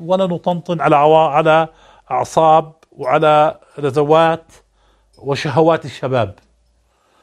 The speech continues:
فنجعلهم يعني هم، آه، يعني القوة الخارقة. لأن من آفات ما يسمى بالدعوة الإسلامية اليوم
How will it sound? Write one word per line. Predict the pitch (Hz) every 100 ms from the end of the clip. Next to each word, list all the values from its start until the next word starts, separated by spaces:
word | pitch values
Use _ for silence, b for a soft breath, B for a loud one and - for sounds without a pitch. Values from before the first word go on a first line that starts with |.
| _ _
فنجعلهم | - 147 147 156 175 156 143
يعني | 143 135
هم، | 131 143 139 127
آه، | 120 110 113 - _ _ _ _ _
يعني | 143 135 135 131
القوة | 127 127 131 - 160 139 117
الخارقة. | - 143 156 151 143 143 139 139
لأن | 156 190 175
من | 165 160
آفات | 147 - 208 220 196 - -
ما | 135 135 160
يسمى | 156 - 175 147
بالدعوة | 139 165 170
الإسلامية | 160 - 165 160 160
اليوم | 147 160 185